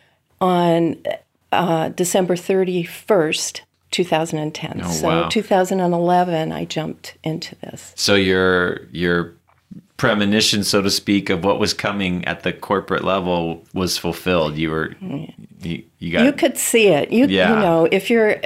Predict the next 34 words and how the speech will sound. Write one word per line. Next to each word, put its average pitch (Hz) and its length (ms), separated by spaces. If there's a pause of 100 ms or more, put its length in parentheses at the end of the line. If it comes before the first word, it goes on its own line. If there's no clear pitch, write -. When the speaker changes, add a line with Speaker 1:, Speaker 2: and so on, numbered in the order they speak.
(120)
Speaker 1:
s-, - 320
at 185 180
certain 175 240
places 170 440
at - 100
certain - 220
times, 160 320
you 175 80
can 170 160
see 170 260
it. 160 240
And 175 180
so 170 360
I, 165 260
I 156 140
just - 280
kind 165 240
of 160 160
knew 151 140
that - 160
was - 160
going 160 200
to 156 40
happen. 82 400 (160)
Speaker 2:
You, 85 340
you 85 140
saw 85 220
the 82 120
writing 85 400
on 85 140
the 82 80
wall. 85 320
Speaker 1:
Yes. 80 160
Speaker 2:
So, 127 420